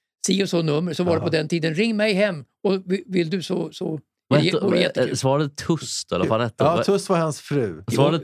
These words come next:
Speaker 1: Jo,
Speaker 3: Tuss
Speaker 1: ja,
Speaker 3: när du
Speaker 1: ja,
Speaker 3: ringde?
Speaker 1: kanske att det var hon som svarade. Det är möjligt alltså, men
Speaker 3: Hur lät hon då?
Speaker 1: men,
Speaker 3: "Hallå, det är Tuss."
Speaker 1: ja, men,
Speaker 3: Var det
Speaker 1: men,
Speaker 3: på den
Speaker 1: men,
Speaker 3: nivån, eller?
Speaker 1: men, men, hon var från Norge.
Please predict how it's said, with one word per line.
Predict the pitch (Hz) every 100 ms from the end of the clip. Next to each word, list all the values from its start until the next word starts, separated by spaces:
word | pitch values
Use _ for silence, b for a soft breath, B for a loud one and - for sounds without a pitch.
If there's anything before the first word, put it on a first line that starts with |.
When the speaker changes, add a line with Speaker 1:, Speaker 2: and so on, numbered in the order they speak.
| -
Speaker 1:
Jo, | 160
Speaker 3:
Tuss | -
Speaker 1:
ja, | 208
Speaker 3:
när |
du | 247
Speaker 1:
ja, | 254
Speaker 3:
ringde? | 277 269
Speaker 1:
kanske | - 269 226 190 262
att | 247
det |
var | 233 156
hon | 143
som | 127 123
svarade. | 143 110
Det | 120
är | 180
möjligt | 202 175 180
alltså, | - 117 160
men | 160 -
Speaker 3:
Hur | 147
lät | 160 170
hon | 123
då? | 90 - _ -
Speaker 1:
men, | 180
Speaker 3:
"Hallå, | 277 269 254 233
det | 233 311
är |
Tuss." | 311 - 175 220 339 - -
Speaker 1:
ja, | 180 190
men, |
Speaker 3:
Var | 131
det | 127
Speaker 1:
men, |
Speaker 3:
på | 131
den | 127
Speaker 1:
men, |
Speaker 3:
nivån, | 98 - -
eller? | 143
Speaker 1:
men, | 226
men, | 240 233
hon | 170 185 180 180 156
var | 160
från | 170
Norge. | 156 151 123